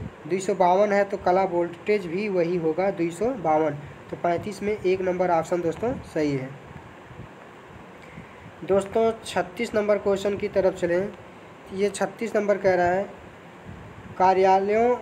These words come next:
और अन्य विशिष्ट उद्देश्य के लिए किस प्रकार का प्रकाश की अनुशंसा की जाती है? तो दोस्तों, जो कार्यालयों और अन्य विशिष्ट उद्देश्य के लिए किस प्रकार की प्रकाश की अनुशंसा की जाती है, तो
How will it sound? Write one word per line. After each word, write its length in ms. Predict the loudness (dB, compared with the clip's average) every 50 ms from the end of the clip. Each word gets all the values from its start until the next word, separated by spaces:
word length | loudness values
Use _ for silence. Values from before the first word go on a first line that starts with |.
| -4 -10 -4 2
और 340 | 6 6 8 6 6 2 0 0
अन्य 220 | 0 2 2 0
विशिष्ट 420 | -2 -2 -4 -2 -4 -4 -4 -2 -4
उद्देश्य 760 | -4 -4 2 4 4 4 4 2 -2 -10 -12 -12 -14 -14 -16 -16 -18 -20 -20 -20 -20 -12 -2
के 180 | 4 6 6 6
लिए 220 | 6 4 0 0
किस 240 | -2 -2 -6 -8 -4
प्रकार 420 | 0 0 0 4 6 6 6 6 4
का 140 | 2 0
प्रकाश 720 | 0 0 -2 -2 2 4 4 4 4 4 0 -4 -14 -14 -10 -6
की 100 | -4 -2
अनुशंसा 540 | 0 0 0 2 0 0 2 4 2 2
की 180 | 2 2 -2 2
जाती 320 | 2 2 2 2 -2 -4
है? 140 | -4 -4 -6 -10 -14 -18 -20 -20 -20 -18 -14 -10 -8
तो 60 | -4
दोस्तों, 380 | 2 2 2 2 2 2 0 0
जो 100 | 0 -2
कार्यालयों 800 | -4 2 4 6 6 6 6 4 4 4 4 4 2 2 0 0
और 340 | 2 2 2 2 2 0 -6 -14 -14 -4 2 2
अन्य 220 | 2 4 4 2
विशिष्ट 420 | 2 0 -2 -2 -2 -2 -2 0
उद्देश्य 420 | 0 -2 0 2 4 4 4 4 2 2
के 120 | 2 2
लिए 320 | 2 2 0 0 -2 -2 -4 -10 -18 -20 -20 -20 -20 -20 -20 -20 -20 -10 -2
किस 140 | -2 -2 0
प्रकार 340 | 0 -2 4 4 6 4 4
की 280 | 2 -2 -4 -4 -6
प्रकाश 640 | -8 -10 -12 -12 -6 -2 -2 2 4 4 2 2 0
की 140 | 0 0 2
अनुशंसा 460 | 2 2 2 2 0 2 2 2 2
की 140 | 2 0 2
जाती 280 | 2 2 2 2 0 -2
है, 60 | -2
तो 120 | -2 -4